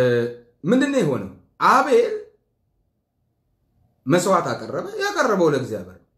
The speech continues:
ቃየልም መስዋዕት አቅርብ ተብሏል፣ አቅርቧል። ሁለቱም እኮ መስዋዕት አቅርበዋል። ይሄኛውም ገ-፣ በስራው ገበሬ ነው፣ አቅርቧል። ይሄኛውም ደግሞ በስራው በግ ጠባቂ ነው፣ በግ አቅርቧል። በሁለቱ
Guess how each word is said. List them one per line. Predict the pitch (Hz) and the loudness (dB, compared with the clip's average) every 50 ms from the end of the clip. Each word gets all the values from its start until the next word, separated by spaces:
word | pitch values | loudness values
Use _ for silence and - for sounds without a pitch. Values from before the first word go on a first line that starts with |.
| _ _ _ _ _ - | _ _ _ _ _ -8
ቃየልም | - 208 247 - 196 180 196 - - - - _ - | -2 0 2 2 2 2 0 -2 -6 -10 -12 _ -6
መስዋዕት | 220 247 233 240 233 220 214 202 | -4 -4 -2 -2 -2 -2 -2 -2
አቅርብ | 190 175 175 160 - | -4 -4 -6 -6 -6
ተብሏል፣ | 160 165 175 339 427 427 427 - - | -6 -6 -6 -8 -8 -10 -12 -10 -10
አቅርቧል። | 427 453 - 349 277 190 - - - - - _ _ _ _ _ _ _ _ _ _ - | -10 -8 -6 -4 -4 -4 -4 -6 -10 -14 -20 _ _ _ _ _ _ _ _ _ _ -4
ሁለቱም | 262 294 311 311 - - 320 302 | -2 0 0 0 -2 -4 -4 -4
እኮ | 311 - - 320 | -4 -4 -4 -4
መስዋዕት | 294 277 - 247 247 226 208 202 | -4 -2 0 0 0 0 0 -2
አቅርበዋል። | 185 - 160 147 135 120 101 92 87 87 - _ _ _ _ _ _ _ _ _ _ _ _ _ _ _ _ _ _ - | -4 -4 -2 -4 -4 -4 -6 -8 -10 -16 -20 _ _ _ _ _ _ _ _ _ _ _ _ _ _ _ _ _ _ -2
ይሄኛውም | 143 165 202 226 240 247 269 285 294 285 269 | 2 2 4 4 4 2 0 0 0 0 0
ገ-፣ | 247 190 170 | 0 0 0
በስራው | 156 170 170 - 202 214 214 208 | 0 0 0 -2 -2 -2 -2 0
ገበሬ | 190 190 202 190 226 240 277 339 | 0 0 0 0 -2 -2 -4 -6
ነው፣ | 403 427 440 - | -6 -6 -4 -4
አቅርቧል። | 208 190 - 156 147 127 113 104 92 - - - _ _ _ _ _ _ _ _ _ - | -4 -4 -2 -2 -4 -4 -4 -6 -8 -10 -14 -20 _ _ _ _ _ _ _ _ _ -6
ይሄኛውም | 165 165 170 190 220 220 214 214 214 202 196 190 175 | -2 0 2 4 4 2 2 0 0 0 0 0 0
ደግሞ | 170 190 190 247 269 403 415 403 - - 135 | 0 -2 -2 -2 -6 -6 -8 -10 -12 -8 -4
በስራው | 135 147 151 151 151 143 143 139 131 127 131 - - 165 165 160 151 151 143 143 131 123 120 117 117 117 113 113 113 110 110 107 | -2 0 2 2 2 2 2 0 -2 -4 -4 -4 -6 -4 -2 0 2 2 2 2 0 -2 -4 -4 -6 -6 -6 -6 -8 -8 -8 -6
በግ | 113 139 143 147 | -4 -4 -4 -4
ጠባቂ | - 170 165 139 131 147 151 151 151 190 214 | -6 -6 -6 -4 -4 -2 -4 -2 -2 -4 -4
ነው፣ | 392 415 - - - 101 123 | -4 -4 -6 -8 -8 -10 0
በግ | 135 165 175 156 | 4 4 4 4
አቅርቧል። | 143 131 123 - 101 101 98 - - _ _ _ _ _ _ _ _ _ _ _ _ _ _ _ _ _ _ _ _ _ _ _ _ _ _ _ _ _ _ - | 4 0 -4 -4 -8 -14 -16 -20 -20 _ _ _ _ _ _ _ _ _ _ _ _ _ _ _ _ _ _ _ _ _ _ _ _ _ _ _ _ _ _ 4
በሁለቱ | 202 269 311 330 349 330 - - | 4 4 6 4 0 0 -2 -2